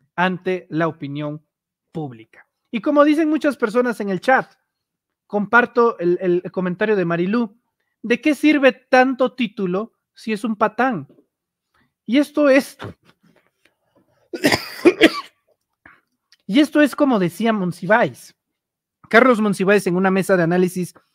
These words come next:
con Octavio Paz le preguntan, "¿Qué opina la derecha, eh, hoy en día?". Pues la derecha sigue siendo como todo el tiempo, es estúpida, es ignorante y es violenta.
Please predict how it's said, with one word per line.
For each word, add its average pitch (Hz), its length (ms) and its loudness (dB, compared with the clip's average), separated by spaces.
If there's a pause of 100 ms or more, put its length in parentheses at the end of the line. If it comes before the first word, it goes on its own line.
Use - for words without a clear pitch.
(240)
con 180 440 2
Octavio 170 480 -4
Paz 143 240 -8
le 156 80 -4
preguntan, 180 460 0 (240)
"¿Qué 277 80 0
opina 269 300 2
la 214 180 4
derecha, 202 720 2
eh, 156 440 -2
hoy 196 180 0
en 196 100 -2
día?". 220 300 0 (320)
Pues 139 160 -8
la 143 80 -2
derecha 196 360 0
sigue 196 280 -2
siendo 185 420 -2
como 127 220 -10
todo 165 180 -6
el 147 140 -8
tiempo, 233 500 -2 (1200)
es 165 140 -4
estúpida, 220 640 0 (120)
es 170 180 -4
ignorante 185 680 -2 (120)
y 165 120 -4
es 170 100 -2
violenta. 196 640 0